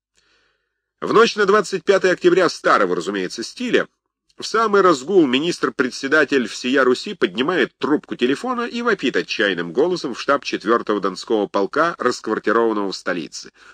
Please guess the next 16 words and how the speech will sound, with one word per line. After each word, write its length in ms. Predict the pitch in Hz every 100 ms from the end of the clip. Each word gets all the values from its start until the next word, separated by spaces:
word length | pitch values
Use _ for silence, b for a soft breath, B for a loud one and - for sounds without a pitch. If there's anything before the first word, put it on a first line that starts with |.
| B
«Спасайте, 960 | - - 95 - 156 226 226 - 196 151
режут! 500 | 117 104 78 - - _ _ _ _ _ _
Лезут 400 | - 160 135 123
в 60 | 95
Зимний 400 | 104 139 107 104
дворец 580 | 90 123 170 208 - -
и 40 |
оружейную 580 | 127 117 110 131 117 117
палату, 440 | - 101 71 - -
а?» 240 | 151 214 _ _ _ _ _ _ _ -
И 80 |
что 300 | 123 - 135
же? 140 | 180 220 _ _ _ _ _ _ _ _ _ _ _ _ _ _ _ _ _ _ _ -
По 120 | 143
полку 500 | - 143 127 - 233
дежурит 580 | 175 175 - 185 202